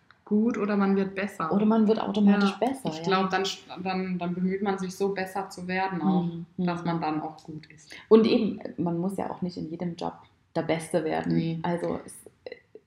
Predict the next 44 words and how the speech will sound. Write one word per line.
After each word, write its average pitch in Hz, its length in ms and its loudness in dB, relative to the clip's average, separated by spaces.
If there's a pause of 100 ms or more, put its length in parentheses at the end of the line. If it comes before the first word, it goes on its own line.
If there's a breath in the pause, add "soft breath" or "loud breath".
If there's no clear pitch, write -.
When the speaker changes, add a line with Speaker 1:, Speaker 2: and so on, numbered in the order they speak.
(340)
Speaker 2:
das - 160 -6
ist, - 120 -16
glaub 170 180 0
ich, 175 140 -4
auch - 100 -8
so - 120 -2
ein 190 100 0
Irrglaube, 190 420 0
dass 175 180 -6
man, 170 200 -4 (280 loud breath)
wenn 175 100 -2
man 175 140 2
so 165 120 0
seine 165 240 -2
Passion 170 600 -4
findet 175 440 -4
oder 180 200 -8
so - 180 -8
sein 165 340 -4
Ding 175 220 -4
findet, 185 420 0 (360 loud breath)
äh, 160 260 -6
man 165 180 -2
muss 170 140 -4
damit 196 260 0
nicht - 160 -8
der 160 60 -6
Beste 156 300 -8
der 147 120 -4
Welt 196 240 -6
werden. 151 320 -10
Speaker 1:
Nee. 160 240 -16 (320 loud breath)
Und 170 120 2
wer 170 100 4
definiert 185 560 -2
denn 190 120 -2
überhaupt, 165 400 -6
was 165 180 -10
das - 140 -20
Beste - 340 -14
ist? 180 240 -14
Speaker 2:
Das 156 180 -10
stimmt. 151 240 -8
Speaker 1:
Ja, 165 200 -6